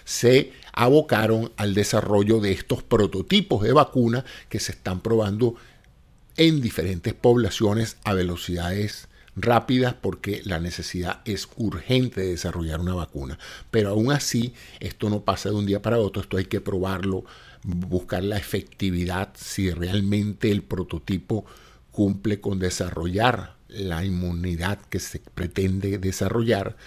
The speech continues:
si además de eso es seguro, si no interfiere con otras variables de la biología humana, eh, si todos los pacientes se benefician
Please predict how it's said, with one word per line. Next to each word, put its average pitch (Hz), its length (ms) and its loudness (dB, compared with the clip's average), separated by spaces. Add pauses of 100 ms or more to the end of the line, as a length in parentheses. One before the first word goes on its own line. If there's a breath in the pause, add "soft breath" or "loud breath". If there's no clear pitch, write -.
(160 loud breath)
si - 240 0
además 95 380 -2
de 107 100 -2
eso 92 220 -4
es 87 60 -6
seguro, 107 600 0 (240 loud breath)
si 104 220 0
no 95 100 2
interfiere 107 800 2
con 98 160 -4
otras 95 280 -4
variables 92 560 0
de 98 120 0
la 87 80 -4
biología 92 500 -2
humana, 104 480 -2 (640 loud breath)
eh, 107 320 -6
si - 280 4
todos 120 320 6
los 110 100 0
pacientes - 540 -4
se 95 100 -2
benefician 110 800 2